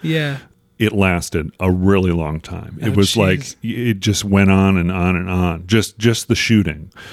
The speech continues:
Speaker 2: They're trying to, they're messing around with the thing. They're not getting it. It's, like, almost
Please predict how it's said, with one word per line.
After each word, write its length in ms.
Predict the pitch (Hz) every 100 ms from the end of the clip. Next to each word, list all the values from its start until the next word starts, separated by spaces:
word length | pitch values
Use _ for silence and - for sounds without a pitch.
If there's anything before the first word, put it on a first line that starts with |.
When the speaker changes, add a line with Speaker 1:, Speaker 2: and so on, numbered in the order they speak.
| - - -
Speaker 2:
They're 160 | 95
trying 320 | - 117 101 90
to, 100 | 82
they're 160 | 101
messing 340 | 87 101 - 101
around 220 | 95 95
with 100 | 82
the 60 | -
thing. 360 | - 135 127
They're 80 | 117
not 180 | 85 87
getting 220 | - 87
it. 120 | 87 92
It's, 200 | 107 -
like, 160 | 92 -
almost 380 | 104 104 95 -